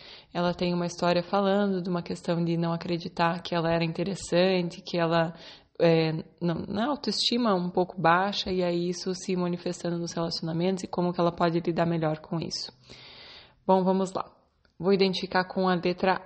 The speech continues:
A, que é a inicial do nome dela. Pri,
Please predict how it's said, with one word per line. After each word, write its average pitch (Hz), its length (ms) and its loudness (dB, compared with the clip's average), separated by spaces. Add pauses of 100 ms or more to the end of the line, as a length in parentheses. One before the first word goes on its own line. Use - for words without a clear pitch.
(120)
A, 160 220 -2 (340)
que - 100 -20
é - 40 -20
a 170 40 -10
inicial 160 380 -4
do 160 80 -2
nome 160 220 0
dela. - 400 -6 (920)
Pri, - 360 2